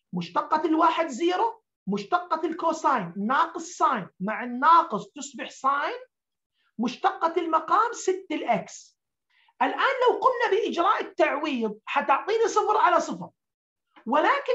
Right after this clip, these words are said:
بإمكاني، بإمكاني أطبق لوبيتال مرة أخرى، وبإمكاني أيضًا أقول من عندي قاعدة تقول أن limit ساين إكس على إكس عندما إكس تقترب من الصفر يعطيني واحد،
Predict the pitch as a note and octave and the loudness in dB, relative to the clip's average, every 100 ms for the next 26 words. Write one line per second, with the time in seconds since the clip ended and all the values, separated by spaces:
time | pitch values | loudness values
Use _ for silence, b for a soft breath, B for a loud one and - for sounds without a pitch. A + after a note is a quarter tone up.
0 | B4 G#4+ G#4+ - E4+ B3 G#3 - F#4+ E4+ | -2 -4 -2 0 2 2 -2 -2 -2 0
1 | G4+ B4 A#4+ A4+ A#4+ A4+ A#4 G4 F#4+ G4 | 2 2 2 0 0 0 0 2 2 4
2 | G#4+ G#4 A4 G#4 - - G#4 - - _ | 2 2 0 2 0 2 0 0 -2 _
3 | - A#3 D#4+ E4 D#4 - A#4 C5+ B4+ A4+ | -4 -2 -2 -6 -6 0 0 2 0 2
4 | G#4 F#4+ - - F4 D4 B3 - B3+ B3+ | 2 0 0 -4 0 2 0 -2 -4 -4
5 | B3 E4+ B4+ B4 B4 G4+ F#4 D4+ D4+ - | -2 -4 -4 -4 0 4 2 2 -6 -6
6 | C#4 D4 B3+ - C#4 C4+ C#4 F4+ A4 F4 | -8 -6 -8 -6 -8 -6 -6 -4 -4 -6
7 | - - D4+ D4+ - G#4+ G#4 - - D#4+ | -8 0 2 2 -4 -12 -12 -10 -6 -4
8 | - C#4 C#4 - - _ _ _ - F#3 | -4 -8 -10 -16 -18 _ _ _ -10 -4
9 | C4+ C4+ A#4 C#5 A#4+ F#4 - G#4 G#4 - | -4 0 2 2 0 -2 -4 -4 -2 -2
10 | F4 E4 D#4+ D4 - F4+ G#4+ G#4 - A4 | -2 -2 -2 -4 -4 -6 -2 -2 -4 -6
11 | A#4 A#4+ B4 B3+ - F3+ | -8 0 2 4 0 -8